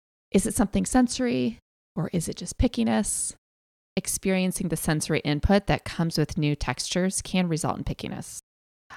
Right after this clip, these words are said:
I would say generally there's no absolutes on sensory processing.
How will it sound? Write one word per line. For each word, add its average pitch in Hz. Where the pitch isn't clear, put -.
I 214
would 214
say 214
generally 175
there's 156
no 156
absolutes -
on 156
sensory -
processing. -